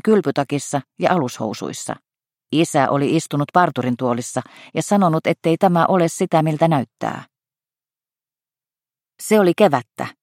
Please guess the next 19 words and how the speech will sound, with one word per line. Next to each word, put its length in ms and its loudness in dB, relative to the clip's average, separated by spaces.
Nyt 200 -4
on 100 -2
kesä. 340 -4
Isä 260 4
ottaa 340 2
minut 200 0
mukaan 360 2
Birken 340 2
kevätjuhlaan. 800 -2
Se 180 -2
on 100 0
tokaluokalla. 760 -2
Kevätjuhlan 560 2
jälkeen 420 0
isä 300 0
käskee 360 -2
meidän 300 0
istua 340 -2
autossa. 560 -4